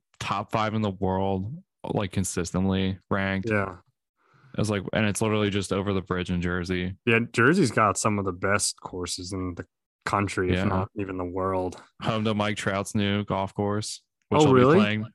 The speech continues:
Speaker 1: Well, yeah, he's opening a golf course with Tiger Woods. They announced it, like, last week, I think. But
Speaker 2: Oh,
Speaker 1: yeah,
Speaker 2: breaking
Speaker 1: like a
Speaker 2: news on After Further Review.
Speaker 1: Yeah, that's a little old, but we're still breaking
Speaker 2: Oh,
Speaker 1: it.
Speaker 2: we're still, I didn't know that.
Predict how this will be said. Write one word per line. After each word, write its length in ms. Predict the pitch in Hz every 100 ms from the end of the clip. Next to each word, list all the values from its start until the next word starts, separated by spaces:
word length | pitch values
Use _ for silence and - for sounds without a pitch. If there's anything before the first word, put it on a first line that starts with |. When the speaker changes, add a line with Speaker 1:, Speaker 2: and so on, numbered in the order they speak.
| _
Speaker 1:
Well, 100 | -
yeah, 260 | 123 127 123
he's 200 | 117 113
opening 320 | 117 139 127
a 140 | 120 107
golf 280 | 104 113
course 200 | 135 117
with 80 | 110
Tiger 320 | - 104 107
Woods. 300 | 101 101 98
They 240 | 101 95 95
announced 280 | 98 95 -
it, 40 |
like, 160 | 98 92
last 220 | 90 92 98
week, 140 | -
I 80 | 95
think. 280 | 92 92 95
But 120 | 92
Speaker 2:
Oh, 640 | 139 185 202 151 120 110 92
Speaker 1:
yeah, 140 | 110
Speaker 2:
breaking 320 | 135 170 214 165
Speaker 1:
like 60 |
a 40 | 147
Speaker 2:
news 440 | 160 175 151 135
on 120 | 135
After 340 | 147 143 151 139
Further 380 | - 143 143
Review. 560 | 135 123 117 139 170 113
Speaker 1:
Yeah, 440 | 123 113 101 95 95 - - - -
that's 160 | -
a 40 | 110
little 200 | 104 98
old, 260 | 90 90
but 220 | - 92 139 123 -
we're 80 | 117
still 160 | - 110
breaking 360 | 98 95 101 104
Speaker 2:
Oh, 40 |
Speaker 1:
it. 100 | 110 - _
Speaker 2:
we're 80 | 117
still, 260 | - 107 -
I 60 |
didn't 180 | 107 107
know 140 | 101 104
that. 220 | 90